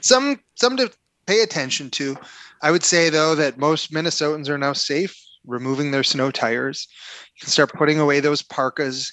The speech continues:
Even if you do get another couple snowstorms or snowfalls, there's,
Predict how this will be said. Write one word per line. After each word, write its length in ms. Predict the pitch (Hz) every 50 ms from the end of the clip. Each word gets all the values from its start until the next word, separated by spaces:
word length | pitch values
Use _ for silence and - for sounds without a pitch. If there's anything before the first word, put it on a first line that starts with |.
| - _
Even 240 | 135 139 143 156 156
if 160 | 147 - -
you 100 | 151 143
do 160 | 135 143 147
get 160 | 139 156 147 139
another 320 | 143 139 139 139 143 139
couple 300 | - 156 147 - 147 139
snowstorms 760 | - - 156 139 139 127 - - 143 135 135 135 135 135 127
or 140 | 127 113 110
snowfalls, 880 | - - - 139 131 127 - - 139 139 139 135 131 127 120 - - - _ _ _ _ _ _ _ _ -
there's, 340 | 127 127 120 - - -